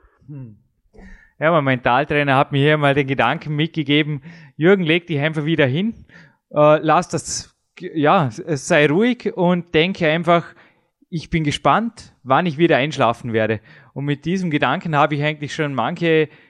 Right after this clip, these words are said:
nervöse Vor-Weltcup-Nacht, obwohl ich inzwischen, ja, schon über zehn Jahre einfach Wettkämpfe kletter, ist das, ist das für mich immer wieder ein bisschen Adrenalin ist doch dabei, können Sie sich vorstellen. Aber ja, dieser Gedanke hat mich eigentlich schon oft,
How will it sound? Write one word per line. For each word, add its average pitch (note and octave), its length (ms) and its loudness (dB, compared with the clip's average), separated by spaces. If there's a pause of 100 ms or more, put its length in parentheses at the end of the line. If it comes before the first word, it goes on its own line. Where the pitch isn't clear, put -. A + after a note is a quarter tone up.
nervöse D#3+ 840 2
Vor-Weltcup-Nacht, D3+ 1300 -2
obwohl C3+ 300 -2
ich D#3 80 0
inzwischen, D#3 560 -6 (460)
ja, C3+ 260 2
schon C3+ 300 -2
über E3 300 -2
zehn E3 240 2
Jahre D3 340 2
einfach D3 240 0
Wettkämpfe D#3 420 -2
kletter, D3 400 0
ist C#3+ 240 -2
das, - 300 -8
ist D#3+ 200 -14
das D#3+ 120 -8
für D#3 100 -10
mich D#3 200 -8
immer E3 220 -4
wieder D#3+ 200 2
ein D3 160 -2
bisschen D#3 440 -2
Adrenalin D3 680 -2
ist C#3+ 160 -6
doch D#3 120 -4
dabei, C#3 380 0
können D3 240 -4
Sie C#3+ 100 -4
sich C#3 140 -4
vorstellen. D#3 540 -4 (540)
Aber C#3+ 460 2
ja, D#3+ 220 2
dieser E3+ 300 -4
Gedanke D3 400 -2
hat D#3+ 120 -2
mich D#3 140 -4
eigentlich D#3+ 300 -4
schon C#3 160 -4
oft, - 360 -6